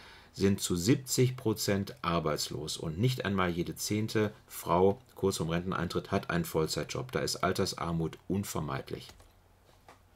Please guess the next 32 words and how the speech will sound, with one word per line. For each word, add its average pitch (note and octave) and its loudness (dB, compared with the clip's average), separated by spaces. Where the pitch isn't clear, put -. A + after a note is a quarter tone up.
Das F#2+ 2
sehen G#2 2
wir G2+ 4
dann F2+ 2
hier F#2+ 2
in E2 -2
der D#2+ -2
Rententabelle, G#2 2
hier F2 0
wieder F#2 2
aus - -2
dem D#2+ -2
Rentenversicherungsbericht E2 -4
der - -4
Bundesregierung. G2+ -4
Wir A2 2
sehen C#3 8
also G#2 6
oben B2 8
die F#2 2
Männer C#3 6
weiter F#2 2
rechts, C3 2
das - -2
heißt F#2+ 0
mehr F2+ 4
Entgeltpunkte, B2+ 0
und G#2 0
weiter F2 2
unten C3+ 0
in A2+ 0
dieser A#2 4